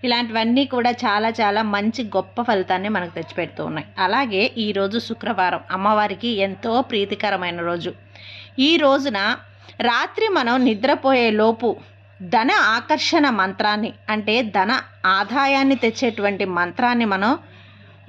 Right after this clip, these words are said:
ఇరవై ఒక్క సార్లు గనక చెప్పుకోగలిగితే లక్షల్లో ధన ఆదాయం అనేది మీకు కలుగుతుంది.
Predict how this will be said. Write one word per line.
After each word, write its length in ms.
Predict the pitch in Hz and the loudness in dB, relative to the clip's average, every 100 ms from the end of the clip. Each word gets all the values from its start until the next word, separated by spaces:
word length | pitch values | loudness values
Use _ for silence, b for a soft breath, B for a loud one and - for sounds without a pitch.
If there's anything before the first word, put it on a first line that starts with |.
| 247 | 2
ఇరవై 260 | 311 370 392 | 4 4 2
ఒక్క 180 | 302 277 277 | 2 0 2
సార్లు 300 | 220 220 277 254 | 0 2 0 0
గనక 180 | 233 233 226 | 0 -4 -4
చెప్పుకోగలిగితే 840 | 170 214 214 196 185 175 180 208 196 - - _ 247 262 | -4 -4 -4 0 0 -2 -2 -2 -2 -4 -18 _ -4 -4
లక్షల్లో 580 | 262 - 381 370 302 320 | -4 -4 0 2 4 2
ధన 160 | 240 233 247 | 2 2 0
ఆదాయం 320 | 226 208 208 202 | 2 2 2 0
అనేది 260 | 202 196 226 | -2 -2 -2
మీకు 140 | 208 202 | -2 -2
కలుగుతుంది. 520 | 175 180 180 180 175 | -2 -4 -6 -4 -6